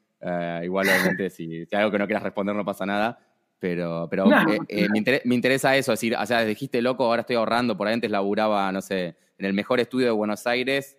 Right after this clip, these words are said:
Speaker 1: y, y, y aún así no era, digamos, tenía, tenía el mango justo, o tenía que elegir entre la moto o el viaje.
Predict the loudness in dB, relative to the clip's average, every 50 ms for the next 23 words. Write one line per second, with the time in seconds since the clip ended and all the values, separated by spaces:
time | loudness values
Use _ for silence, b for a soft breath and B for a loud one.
0 | _ _ _ -16 -16 -16 -16 _ -18 -16 -16 -16 -16 -18 -20 _ _ _ _ -20
1 | -20 -20 _ -12 -6 -4 -2 0 0 0 -2 -2 -2 -2 -2 0 0 -2 -2 -2
2 | -2 -4 -4 -6 -8 -12 -16 _ _ _ _ _ _ _ _ -6 -4 -4 -4 -6
3 | -8 -8 _ -6 -4 -2 -2 -4 -4 -8 -12 -18 -14 -10 -6 -4 -2 -2 -2 0
4 | -2 -2 -2 -2 -2 -2 -2 -2 -4 -4 -4 -4 -8 _ _ -6 -2 -2 0 2
5 | 0 0 0 2 0 0 2 0 0 0 0 0 0 0 0 0 0 0 0 0
6 | 0 0 0 0 0 -2 -4 -6 -8 -8 -8